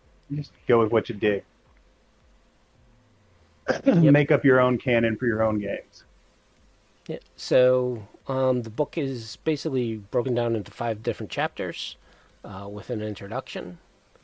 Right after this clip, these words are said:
Speaker 2: Uh, there's not too much game mechanics in here. There is a, a bit of a, uh, gear section that you can use, but it doesn't really introduce too much, uh,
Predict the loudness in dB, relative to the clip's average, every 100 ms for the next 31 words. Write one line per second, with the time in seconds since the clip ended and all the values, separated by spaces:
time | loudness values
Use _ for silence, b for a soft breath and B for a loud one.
0 | b b b b -16 -12 -10 -8 -10 -12
1 | -14 -12 -10 -6 -2 -2 0 -2 -4 -8
2 | -2 0 2 0 -2 -8 -8 -4 -2 -2
3 | -4 -8 -14 -14 -16 -18 -18 -18 -18 -18
4 | -14 -12 -8 -8 -8 -10 -8 -6 -8 -10
5 | -14 -10 -8 -8 -10 -10 -10 -10 -14 -20
6 | b b b b b -14 -14 -14 -18 _
7 | -18 -6 -2 -2 -2 -4 -4 -6 -6 -12
8 | _ _ _ _ _ -14 -12 -8 -4 -4
9 | -4 -6 -10 -12 -12 -12 _ _ _ _
10 | -20 -10 -8 -6 -6 -4 -6 -6 -8 -8
11 | -8 -16 -14 -8 -6 -8 -10 -12 -12 b
12 | b b b b b -12 -10 -10 -10 -14